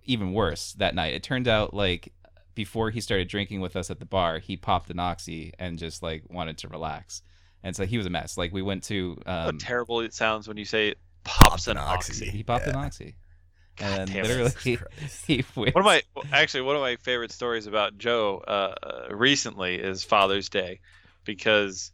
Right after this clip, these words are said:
Speaker 3: His dad is
Speaker 2: uh,
Speaker 3: afraid of drinking for free or something.
Speaker 2: his
Speaker 1: Oh, yeah,
Speaker 2: dad
Speaker 1: yeah.
Speaker 2: T-, do you, dude, you have to tell the story. His
Speaker 1: Okay.
Speaker 2: dad was like, Joe wanted to do something kinda nice, right? The
Speaker 1: Okay, so
Speaker 2: day
Speaker 1: this is
Speaker 2: before
Speaker 1: Father's Day. Um, Kevin and Tanya are moving out of their house,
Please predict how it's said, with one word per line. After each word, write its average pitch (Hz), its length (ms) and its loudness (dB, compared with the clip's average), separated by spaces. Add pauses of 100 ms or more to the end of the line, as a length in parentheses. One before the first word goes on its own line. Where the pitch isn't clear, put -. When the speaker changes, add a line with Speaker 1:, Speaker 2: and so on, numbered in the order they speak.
Speaker 3:
His 110 260 -4
dad 101 360 4
is 98 60 4
Speaker 2:
uh, 95 40 4
Speaker 3:
afraid 90 280 0
of 80 120 -4 (240)
drinking 90 400 0
for 95 120 -2
free 101 300 -2
or 98 80 -4
something. 107 300 -6
Speaker 2:
his 156 160 6
Speaker 1:
Oh, 143 120 10
yeah, 156 80 8 (360)
Speaker 2:
dad - 80 0
Speaker 1:
yeah. 165 120 -6 (1120)
Speaker 2:
T-, 143 120 -16
do 156 100 -6
you, 143 240 -6
dude, 151 240 0
you 143 100 -6
have 175 140 0
to 156 60 -6
tell 143 140 0
the 120 60 -6
story. 123 260 -4
His 120 80 -10
Speaker 1:
Okay. 147 120 -2
Speaker 2:
dad 147 400 6 (140)
was 123 180 -8
like, 120 360 -2 (340)
Joe 180 240 6
wanted 190 280 2
to 135 100 -14
do 147 140 -4
something 127 420 -8
kinda 131 240 0
nice, 110 500 -4
right? 113 340 0
The 156 80 2
Speaker 1:
Okay, 107 160 4
so 120 100 2
Speaker 2:
day 120 100 4
Speaker 1:
this 135 160 -4
is 175 100 -2
Speaker 2:
before - 140 -8
Speaker 1:
Father's 135 260 6
Day. 110 460 4
Um, 98 260 4
Kevin 120 460 2
and 101 140 -2
Tanya 98 280 2
are 87 120 -2
moving 92 300 -2
out 87 160 -2
of 85 120 -12
their 82 160 -2
house, 82 460 -4